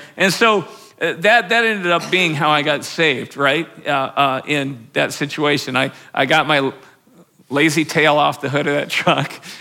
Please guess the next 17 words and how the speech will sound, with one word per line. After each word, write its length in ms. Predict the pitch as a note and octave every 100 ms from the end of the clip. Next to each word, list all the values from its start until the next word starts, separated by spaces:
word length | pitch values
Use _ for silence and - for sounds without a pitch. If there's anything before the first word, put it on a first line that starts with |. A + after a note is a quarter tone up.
| D#3+
walked 320 | B2+ D#3 D3+
a 40 | D#3+
couple 320 | D#3+ D#3 D3+
of 60 | D3+
hundred 260 | D3+ C#3
feet 280 | - E3 D#3+
and 80 | B2+
borrowed 260 | C#3 D3
their 80 | F3
phone, 340 | - A3 G#3 B2+
and 80 |
somebody 280 | - C3+ C3+
came 240 | C3 C3 B2
and 100 | A2+
picked 220 | C3+ B2
me 160 | D3 G3
up. 260 | F3+ -